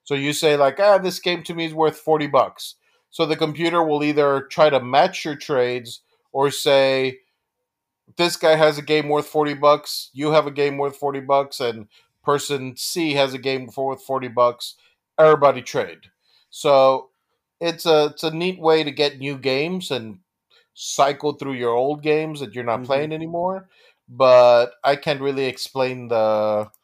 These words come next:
Speaker 2: Oh, I
Speaker 1: the
Speaker 2: have
Speaker 1: magic
Speaker 2: no idea how
Speaker 1: behind
Speaker 2: the
Speaker 1: it.
Speaker 2: algorithm works, but
Speaker 1: Yeah, it's, it's, it's, I'm pretty sure there's a unicorn involved, but
Speaker 2: But if you ever go into a convention, uh, just do a search on B G G of Math Trade and the name of that convention. You could probably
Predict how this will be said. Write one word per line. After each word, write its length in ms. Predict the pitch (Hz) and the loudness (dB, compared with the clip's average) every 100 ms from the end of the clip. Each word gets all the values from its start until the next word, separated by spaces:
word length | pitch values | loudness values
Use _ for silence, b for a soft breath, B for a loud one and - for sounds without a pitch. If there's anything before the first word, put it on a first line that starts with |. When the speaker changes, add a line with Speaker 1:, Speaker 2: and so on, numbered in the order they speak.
| _ | _
Speaker 2:
Oh, 140 | - 110 | -8 -4
I 80 | 117 | -2
Speaker 1:
the 60 | |
Speaker 2:
have 80 | 127 | 0
Speaker 1:
magic 140 | 127 | 2
Speaker 2:
no 60 | 131 | 2
idea 160 | 135 131 | -2 -2
how 40 | |
Speaker 1:
behind 200 | 127 151 | -2 -2
Speaker 2:
the 40 | 120 | -2
Speaker 1:
it. 20 | |
Speaker 2:
algorithm 400 | 123 123 117 110 | -4 -6 -8 -10
works, 340 | 107 110 - - | -12 -14 -16 -16
but 220 | 107 107 _ | -14 -16 _
Speaker 1:
Yeah, 380 | 151 151 131 113 | 2 6 8 6
it's, 220 | 123 120 | 2 -4
it's, 240 | 147 143 - | -10 -10 -10
it's, 300 | 156 - 147 - | -10 -12 -18 -2
I'm 220 | 143 131 | -2 -2
pretty 220 | - 175 156 | -4 -6 -6
sure 480 | - 151 147 139 _ _ | -2 -2 -2 -4 _ _
there's 200 | 127 120 | -10 -10
a 40 | 120 | -8
unicorn 460 | 131 131 143 135 | -8 -8 -6 -6
involved, 540 | 139 135 139 139 135 110 | -6 0 0 0 -4 -10
but 200 | 101 - _ _ _ _ _ _ _ _ - | -10 -12 _ _ _ _ _ _ _ _ -6
Speaker 2:
But 300 | 165 165 - 156 | -2 0 -2 -8
if 160 | 156 | -10
you 80 | 170 | -10
ever 140 | 180 | -10
go 160 | 170 170 | -10 -10
into 180 | 165 175 | -10 -14
a 40 | |
convention, 840 | 160 165 131 123 - 120 113 110 - - | -12 -12 -10 -12 -10 -10 -10 -12 -18 -12
uh, 340 | 120 117 113 110 | -6 -6 -6 -8
just 260 | 127 120 | -12 -12
do 220 | 147 139 | -8 -6
a 60 | 123 | -6
search 280 | - 131 - | -10 -12 -10
on 140 | 120 | -12
B 160 | 107 127 | -10 -12
G 200 | 120 120 | -12 -14
G 380 | - 120 120 120 | -12 -12 -12 -12
of 260 | 117 110 143 | -12 -14 -12
Math 280 | 113 120 | -12 -12
Trade 340 | - 127 120 127 | -12 -8 -8 -8
and 180 | 120 110 | -12 -12
the 60 | |
name 180 | 113 113 | -12 -12
of 40 | 113 | -10
that 160 | 107 | -12
convention. 560 | 110 107 110 - 143 151 | -14 -16 -16 -12 -14 -14
You 120 | 110 | -16
could 160 | 120 107 | -18 -18
probably 640 | 113 107 107 107 104 | -16 -16 -16 -16 -16